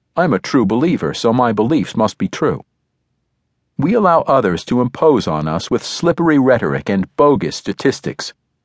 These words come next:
"All real Americans will support me. Two hundred percent lower prices." We cower from difficult truths and cry after comforting illusions. And yet,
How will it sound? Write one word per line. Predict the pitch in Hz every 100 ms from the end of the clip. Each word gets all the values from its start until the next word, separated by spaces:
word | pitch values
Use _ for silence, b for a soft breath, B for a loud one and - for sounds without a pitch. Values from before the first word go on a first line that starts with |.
| _ _
"All | 165 196 214
real | 117 139 131 92
Americans | 98 117 92 85 87 -
will | 113
support | 104 135 - 127 -
me. | 87 104 _ _ _ _ _ _ _
Two | - 240
hundred | - 208 190 143
percent | 135 - 190 110 139
lower | 170 147 104
prices." | - 160 139 - - - _ _ _ _ _ _ _ _ _ _ _
We | 110
cower | 104 - 147 117 82
from | - 104 95
difficult | - 131 113 117 -
truths | - 107 73 - - -
and | 127
cry | - - 156 131
after | 87 87 -
comforting | 110 - 151 143 139 139
illusions. | 127 101 78 67 62 - _ _ _ _ _ _
And | - 131
yet, | 135 107 -